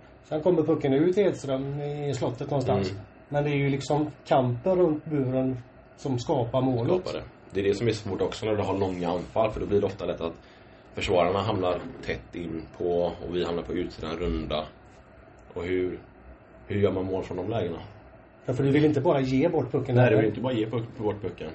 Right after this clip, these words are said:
Speaker 1: Mm.
Speaker 2: Så att det, det är en svår balansgång och det är något vi behöver fortsätta göra.
Speaker 1: Och inte så jäkla lätt alltid.
Speaker 2: Nej, men ibland är det skitlätt.
Speaker 1: Ja, lägg
Speaker 2: Men det
Speaker 1: pucken på
Speaker 2: stämmer.
Speaker 1: mål.
Speaker 2: Ja, men ibland
Speaker 1: Ja.
Speaker 2: kan det vara hur enkelt som helst.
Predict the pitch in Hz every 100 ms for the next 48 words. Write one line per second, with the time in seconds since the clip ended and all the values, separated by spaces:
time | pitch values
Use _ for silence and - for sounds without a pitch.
0 | - 120 117 - - - - - - 90
1 | 90 87 90 - 107 87 95 87 - 92
2 | 92 90 87 92 92 87 87 90 87 90
3 | - 85 85 78 80 - - - - -
4 | 120 139 147 147 147 139 147 147 143 135
5 | 139 147 120 120 - - - - - 80
6 | 95 - - - - 95 101 98 120 120
7 | 107 98 104 113 - 170 127 - - -
8 | 185 170 - 202 - 175 170 175 147 117
9 | 120 - - 104 123 110 104 123 131 135
10 | 127 113 104 87 90 - 107 120